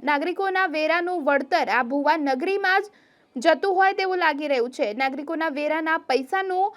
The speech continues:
વેડફાટ થતું હોય તેવું લાગી રહ્યું છે. સામાજિક કાર્યકર કમલેશ પરમાર દ્વારા આ ભૂવો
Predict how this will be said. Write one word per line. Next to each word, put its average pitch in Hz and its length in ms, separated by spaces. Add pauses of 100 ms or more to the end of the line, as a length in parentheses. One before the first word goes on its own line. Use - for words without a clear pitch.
(160)
વેડફાટ 311 600
થતું 320 360
હોય 262 200 (380)
તેવું 359 180
લાગી 320 280
રહ્યું 233 220
છે. 247 200
સામાજિક 294 500
કાર્યકર 381 540
કમલેશ 359 340
પરમાર 311 360
દ્વારા 311 440
આ 285 120
ભૂવો 285 320